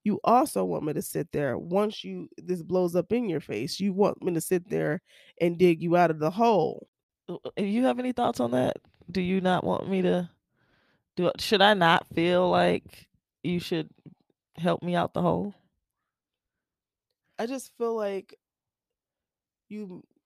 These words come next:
Speaker 1: I'm, I don't know. Maybe it's, this is wrong on my part. Maybe I need some more education to do or whatever. But I feel like in some situations, you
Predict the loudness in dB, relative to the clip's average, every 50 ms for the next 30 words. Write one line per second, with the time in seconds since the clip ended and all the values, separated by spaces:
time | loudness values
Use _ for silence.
0 | _ _ _ _ -6 -6 -4 -6 -6 -10 -10 -10 -10 -10 -10 -10 -8 -8 -8 -8
1 | -10 -10 -10 -10 -8 -8 -8 -8 -8 -6 -6 -8 -8 -10 -12 -20 _ _ -20 -20
2 | -18 -18 -18 -16 -18 -18 -14 -10 -8 -8 -8 -8 -8 -10 -10 -12 -12 -14 -16 -16
3 | -14 -14 -14 -16 -18 -20 _ _ _ -8 -6 -6 -4 -4 -4 -4 -4 -4 -6 -8
4 | -8 -8 -6 -6 -4 -4 -4 -4 -4 -6 -6 -8 -8 -8 -8 -8 -10 -10 -10 -10
5 | -10 -8 -6 -4 -2 -2 -2 -2 -4 -8 -8 -6 -4 -2 -2 -2 -2 -2 -2 -2
6 | -4 -4 -6 -6 -6 -8 -10 -10 -10 -10 -12 -12 -6 0 4 4 4 4 2 0
7 | -2 -2 -2 -2 -2 0 2 2 2 2 2 2 0 -2 -4 -6 -12 -20 -20 _
8 | _ _ _ _ _ -20 -20 _ _ -20 -20 -14 _ -4 -4 -4 -2 -2 -2 -2
9 | -2 -2 -4 -6 -6 -6 -6 -4 -4 -2 -2 -2 -2 0 0 -2 -2 -4 -8 -12
10 | -16 _ _ _ _ _ -20 -14 -14 -10 -8 -8 -8 -8 -8 -12 -12 -12 -12 -12
11 | -14 -16 _ _ -20 -20 -20 -20 -20 -20 -20 -20 -20 -20 -20 -20 -20 -18 -14 -12
12 | -10 -10 -12 -12 _ -20 -20 -20 -20 _ -16 -12 -10 -6 -4 -2 -2 0 0 0
13 | 0 -2 -4